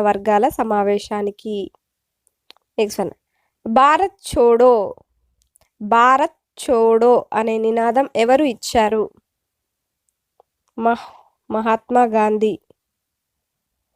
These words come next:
నెక్స్ట్ వన్, కింది వాటిలో సరికాని జత ఏది? So, చూద్దాము ఆప్షన్స్.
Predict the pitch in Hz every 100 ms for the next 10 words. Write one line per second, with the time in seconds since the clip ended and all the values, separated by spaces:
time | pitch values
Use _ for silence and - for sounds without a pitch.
0 | _ _ _ 226 214 - - - - 311
1 | 381 320 269 285 294 285 254 247 254 247
2 | 254 233 226 240 220 214 208 214 202 202
3 | 226 214 247 - 233 220 220 233 214 214
4 | 294 403